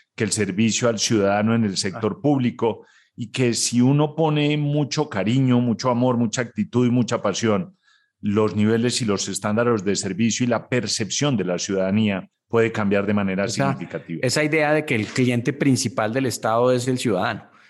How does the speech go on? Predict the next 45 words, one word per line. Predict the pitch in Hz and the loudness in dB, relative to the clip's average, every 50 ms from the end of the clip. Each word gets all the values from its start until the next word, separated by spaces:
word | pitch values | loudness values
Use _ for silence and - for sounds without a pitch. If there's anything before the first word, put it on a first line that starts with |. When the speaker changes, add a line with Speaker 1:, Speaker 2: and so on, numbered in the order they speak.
| _ _ _ _ _ _ - | _ _ _ _ _ _ -4
Speaker 2:
y | 113 107 - | -4 -2 -2
que | - 113 107 | 0 0 0
ahí | 104 104 104 | 2 2 2
Speaker 1:
Tal | 160 185 196 - | 0 0 0 2
Speaker 2:
tiene | - 240 240 - 131 127 | 2 2 2 2 0 -2
Speaker 1:
cual. | 127 | -4
Speaker 2:
que | 135 | -6
enfocarse | 123 113 110 107 - - 107 104 104 - - 120 | -8 -8 -8 -8 -6 -4 -4 -4 -2 -2 -2 0
es, | 117 123 120 - - | 0 0 0 -2 0
eh, | 131 127 123 123 123 120 - - | 0 2 2 2 2 0 -2 -4
es | 113 101 | -6 -4
una | 117 117 123 127 | -2 -2 0 0
reflexión | 127 123 - 110 101 - 107 98 | 0 -2 -2 -4 -6 -6 -6 -6
superinteresante, | 87 113 127 120 104 95 - 98 95 104 110 110 104 - 87 | -4 -4 -2 -2 -2 -4 -6 -6 -6 -6 -6 -6 -8 -8 -10
¿sí? | 98 101 113 - _ _ _ - | -12 -12 -12 -14 _ _ _ -4
Speaker 1:
Tal | 151 165 165 | -2 -2 -2
cual, | - 220 226 220 202 | 0 0 2 2 2
Nicolás, | 147 120 - 120 127 165 180 - | 2 2 2 2 2 2 2 0
porque | - - 120 98 - 117 110 110 - | -2 -6 -8 -6 -2 -2 -2 -2 -2
al | - 127 113 | -2 -4 -4
final | 104 - 127 127 147 165 165 | -2 0 0 2 2 2 0
del | 220 214 | 0 -2
camino, | - 147 127 117 120 123 113 107 104 104 107 - - _ _ _ _ _ _ | 0 0 0 2 2 2 2 2 0 0 -2 -6 -12 _ _ _ _ _ _
el | - 131 110 104 | -6 -6 -4 -2
sueldo | - - 165 180 185 180 233 233 | 0 2 4 4 4 4 2 2
de | 226 | 4
los | 214 120 107 - | 4 2 0 0
funcionarios | 120 123 113 104 110 110 113 120 139 165 160 - | 0 0 0 0 0 -2 0 0 0 -2 -2 -2
públicos | - 185 175 170 180 185 180 190 185 165 - - - - - | 0 2 2 2 0 -2 -2 -4 -4 -4 -6 -12 -16 -12 -6
lo | 95 104 - - | -2 -2 0 0
pagan | - 139 147 180 208 | 0 0 2 2 2
los | 220 190 - | 2 2 2
ciudadanos. | - - 120 110 107 110 117 147 196 226 269 247 104 95 - - | 2 2 2 2 4 4 2 2 0 0 -2 -2 -4 -4 -8 -10
Cuando | _ - 113 120 127 135 | _ -2 0 2 2 4
uno | 151 185 196 | 4 4 4
va | 190 | 4
a | 190 196 | 2 2
pagar | 208 196 196 196 | 0 0 0 0
impuestos | 190 202 196 - 185 202 190 165 - - 202 196 185 - - - - - - | 0 0 0 2 2 2 2 2 0 -2 -4 -4 -4 -6 -10 -14 -16 -10 -4
y | 101 110 | -2 -2
hace | 113 - 131 156 | 0 0 -2 -2
fila | 139 147 170 170 175 180 | 0 0 0 2 2 2
de | 165 127 | 0 0
tres | - - 113 127 131 143 | 0 -2 -2 -2 0 2
horas, | 165 170 143 - 131 123 123 - - _ | 2 2 4 2 2 0 -2 -8 -14 _